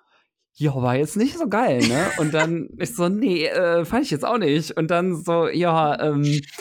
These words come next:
Speaker 2: Oh
Speaker 1: wenn das
Speaker 2: nein.
Speaker 1: jetzt so ein Dreier ist, dann können wir da
Speaker 2: <laughs>
Speaker 1: vielleicht in Zukunft drauf verzichten.“ Und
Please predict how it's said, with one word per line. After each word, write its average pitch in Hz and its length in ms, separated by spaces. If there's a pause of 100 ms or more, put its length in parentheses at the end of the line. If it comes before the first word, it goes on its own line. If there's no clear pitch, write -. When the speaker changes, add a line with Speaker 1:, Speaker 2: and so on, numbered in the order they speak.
(320)
Speaker 2:
Oh 294 80
Speaker 1:
wenn 285 240
das 254 240
Speaker 2:
nein. - 0
Speaker 1:
jetzt 185 240
so 170 260
ein 143 220
Dreier 165 380
ist, - 260
dann 240 360
können 233 180
wir 190 100
da 180 260
Speaker 2:
<laughs> - 0
Speaker 1:
vielleicht 185 320
in 170 100
Zukunft 196 460
drauf 196 180
verzichten.“ 208 500
Und 135 260